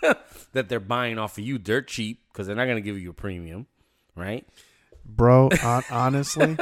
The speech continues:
Speaker 1: <laughs>
Speaker 2: and, uh,
Speaker 1: The house always wins. It's like
Speaker 2: yeah.
Speaker 1: Vegas.
Speaker 2: Dude, honestly,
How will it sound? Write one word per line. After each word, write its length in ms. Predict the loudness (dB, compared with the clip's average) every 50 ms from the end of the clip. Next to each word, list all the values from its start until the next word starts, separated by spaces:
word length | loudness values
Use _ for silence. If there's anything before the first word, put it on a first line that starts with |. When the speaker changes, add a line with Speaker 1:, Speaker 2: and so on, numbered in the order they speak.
| -4
Speaker 1:
<laughs> 140 | -4 -4 -6
Speaker 2:
and, 300 | -4 -2 -2 -2 -4 -6 -12 -20 -20 -20 -20 -10
uh, 80 | -4
Speaker 1:
The 80 | -2 -2
house 320 | 0 2 2 2 2 2
always 280 | 2 2 2 2 0 0
wins. 260 | 0 0 0 0 -2 -4
It's 80 | -4 -4
like 140 | -4 -4
Speaker 2:
yeah. 80 | -4 -2
Speaker 1:
Vegas. 500 | -4 -4 -4 -6 -10 -12 -14 -16 -16 _ _ _ _ _ _ _ _ _ _
Speaker 2:
Dude, 220 | -8 -6 -6 -6 -6
honestly, 800 | -8 -10 -10 -8 -8 -10 -10 -12 -12 -12 -12 -12 -12 -12 -14 -16